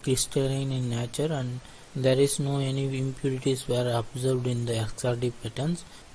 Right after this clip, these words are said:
Uh, even bare and nitrogen doped carbon coated m-, material has similar X R D patterns.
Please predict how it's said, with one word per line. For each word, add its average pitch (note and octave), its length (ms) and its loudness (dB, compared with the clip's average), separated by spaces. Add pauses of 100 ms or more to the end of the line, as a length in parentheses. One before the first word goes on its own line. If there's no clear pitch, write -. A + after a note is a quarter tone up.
(120)
Uh, B2+ 120 -4
even C#3+ 320 6
bare C3 340 4
and D3 280 0 (460)
nitrogen C3 420 2
doped C3 360 0
carbon B2 440 0
coated A#2+ 400 -2
m-, A#2 320 -6
material B2+ 480 2
has A#2+ 200 0
similar C3 640 2
X B2 260 -4
R B2 100 2
D B2+ 140 0
patterns. C3+ 580 -4